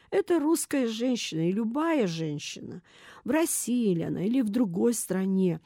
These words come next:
каждая женщина нуждается в любви своего мужа, своей половинки. Ведь если мы посмотрим по Слову Божьему, великая сила любви.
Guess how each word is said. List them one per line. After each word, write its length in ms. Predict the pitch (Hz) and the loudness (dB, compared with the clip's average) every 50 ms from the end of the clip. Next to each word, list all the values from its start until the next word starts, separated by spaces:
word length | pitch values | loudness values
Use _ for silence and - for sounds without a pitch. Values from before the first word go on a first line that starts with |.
| _ _ _ _ _ _ _ _ | _ _ _ _ _ _ _ _
каждая 540 | - 214 226 254 254 247 208 196 208 202 | -6 -2 -2 -2 -2 -4 -2 -2 -2 -2
женщина 540 | 202 185 185 185 214 220 214 - - 170 175 | -2 0 0 0 0 0 -2 -4 -4 -2 0
нуждается 760 | 175 175 170 151 175 180 175 185 214 226 214 208 - - 170 | 0 0 -2 -4 -8 -8 -6 -4 -4 -4 -4 -6 -6 -6 -6
в 100 | 165 160 | -6 -4
любви 640 | 165 165 160 156 156 160 170 175 196 214 226 220 - - - - - - - - _ | -4 -6 -6 -6 -10 -10 -6 -2 0 2 2 0 -2 -6 -18 -20 -20 -20 -20 -20 _
своего 920 | - - - - 175 170 175 170 165 156 151 165 185 196 202 208 208 208 - - - _ _ | -10 -10 -8 -4 0 2 2 2 2 0 -2 -2 -2 0 0 0 0 -4 -8 -16 -20 _ _
мужа, 640 | - 180 180 190 202 208 190 165 - 175 165 165 160 - _ _ _ _ _ _ _ _ _ _ _ _ _ | 2 4 4 4 4 2 0 -4 -6 -8 -8 -10 -10 -16 _ _ _ _ _ _ _ _ _ _ _ _ _
своей 520 | - - - - 196 196 165 190 233 233 | -10 -10 -4 0 0 2 4 4 2 2
половинки. 1080 | - - 208 190 196 196 196 180 170 185 214 240 254 226 185 - - - - - 196 196 - _ _ _ _ _ - - - - - - - - - - - - - - - _ - | 2 0 0 0 2 0 0 -2 0 0 2 2 2 2 0 -2 -6 -10 -10 -10 -10 -12 -16 _ _ _ _ _ -20 -20 -20 -20 -20 -20 -20 -20 -20 -20 -20 -20 -20 -20 -20 _ -4
Ведь 260 | - 233 240 - - | -4 -4 -4 -6 0
если 340 | 269 285 392 453 - 370 349 | 6 6 6 6 8 8 8
мы 160 | 302 311 302 | 8 8 8
посмотрим 840 | - 233 269 269 - - - 269 302 311 349 - - 208 226 214 | 4 0 0 0 -2 4 8 8 8 10 8 6 4 4 2 2
по 200 | - - 226 269 | 4 2 -2 0
Слову 520 | 269 - - 277 330 392 440 427 359 302 277 | 0 -2 -2 0 2 4 4 2 2 0 -4
Божьему, 500 | 247 240 262 277 262 226 175 208 202 180 | -2 0 0 2 2 2 2 2 0 0
великая 800 | 160 170 220 262 269 311 415 480 523 - - - 427 415 415 403 | 0 2 2 2 2 2 0 -2 -2 -4 -2 -2 0 0 0 0
сила 580 | - - - - - 226 240 262 262 262 254 240 | 0 -2 -4 -4 0 0 2 2 2 0 0 -2
любви. 600 | 220 226 214 196 190 170 - 180 180 156 156 | -2 -4 -4 -6 -8 -6 -2 -2 -2 -2 -2